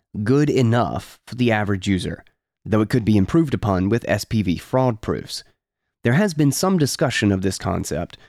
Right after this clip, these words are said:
but no implemented proposals for building them into the protocol.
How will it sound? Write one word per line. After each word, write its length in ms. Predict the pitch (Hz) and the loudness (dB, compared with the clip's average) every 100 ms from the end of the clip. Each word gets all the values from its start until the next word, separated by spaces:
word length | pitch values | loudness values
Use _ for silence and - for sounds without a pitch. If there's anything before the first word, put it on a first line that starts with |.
| _ _ - | _ _ -8
but 120 | 117 | 0
no 200 | 147 190 | 2 2
implemented 640 | - 151 151 139 123 117 | 2 2 4 4 2 -2
proposals 720 | - - - 160 107 85 101 | -4 -4 0 0 0 -2 -6
for 160 | - 123 | -4 -4
building 420 | 110 135 135 104 | 0 0 2 4
them 160 | 98 107 | 4 2
into 280 | 98 95 92 | 2 0 -2
the 100 | - | -4
protocol. 680 | - 110 98 - - - | 0 0 0 -4 -8 -14